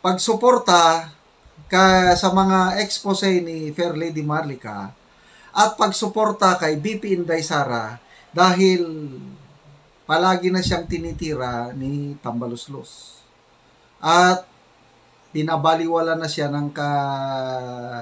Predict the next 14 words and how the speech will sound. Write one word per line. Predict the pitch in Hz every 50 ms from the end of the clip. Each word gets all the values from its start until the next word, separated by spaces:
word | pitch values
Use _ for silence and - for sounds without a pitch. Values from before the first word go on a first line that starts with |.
| - 143 69 - - 123
self-proclaimed | - - - - 165 160 160 151 - - 160 151 151 147 - - 160 156 151 151 151 143 143 127 107
best | 101 139 131 123 - - -
friend | 160 156 151 147 147
ko | 143 131 131
noon, | 139 151 156 185 220 240 _ _ _ _ _ _ _ _ _ 139
itong | 143 - 147 135 139
si | 135 - 143 131
P | 123 - - - -
B | 120 120 135
B | 131 120 131 127 127 139 143
M. | 151 151 156 - _ _ _ _ _ _ _ _ _ _ _ _ _ _ _ _ _ _ _ _ _ _ _ _ _ _ _ _ _ _ _ _ _ _ _ _ _ _ _ _ _ _ _ _ _ _ _ _ _ _ _ _ _
So, | - - 196
nag-focus | 202 214 202 208 - 262 262 262 - 247 226 - 240
ako | 226 - 165 147 147 151 156 151